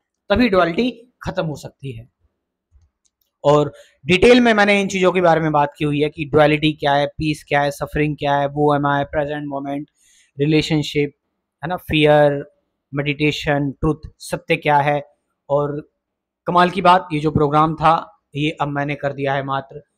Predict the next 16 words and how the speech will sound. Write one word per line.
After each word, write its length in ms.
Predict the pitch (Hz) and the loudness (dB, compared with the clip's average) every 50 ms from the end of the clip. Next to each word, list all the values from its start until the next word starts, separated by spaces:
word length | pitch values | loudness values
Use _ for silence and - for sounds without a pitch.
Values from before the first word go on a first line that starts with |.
| _ _ _ _ _ _ _ _ | _ _ _ _ _ _ _ _
सेवन 520 | - - - - 170 156 156 160 160 156 | -20 -16 -4 0 0 2 2 2 0 -2
हंड्रेड 420 | 131 151 147 139 143 147 143 - | -2 -4 -4 -2 -2 -2 -2 -2
फिफ्टी 280 | - 151 131 - 151 139 | -4 -6 -6 -6 -8 -10
का, 260 | - 127 139 - _ _ _ _ _ _ _ _ _ _ _ _ _ | -10 -10 -16 -16 _ _ _ _ _ _ _ _ _ _ _ _ _
सात 260 | - - 180 156 147 | -12 -4 -2 -2 -2
सौ 200 | - - 170 156 | -2 -4 -6 -4
पचास 360 | 156 160 151 - 147 143 143 - | -4 -4 -4 -4 -4 -4 -4 -8
रुपए 220 | 135 123 131 123 | -12 -12 -12 -12
का, 220 | 117 - - - _ _ _ _ _ _ _ - | -12 -12 -18 -18 _ _ _ _ _ _ _ -10
बस। 340 | 139 139 127 - - _ _ _ _ _ _ _ _ - | -10 -10 -10 -10 -16 _ _ _ _ _ _ _ _ -8
ट्वेंटी 220 | 151 156 151 165 | -6 -6 -4 -4
फ़ोर 280 | 160 - 175 175 170 170 170 | -4 0 2 2 2 2 0
topics, 360 | 170 160 170 175 180 - - | -4 -4 -2 -4 -6 -6 -6
ट्वेंटी 220 | - - 135 151 | -8 -6 -6 -6
फ़ोर 260 | 143 - 170 175 175 165 | -6 -2 0 0 0 0
videos, 380 | 165 165 160 180 180 185 185 | 0 0 2 2 2 2 0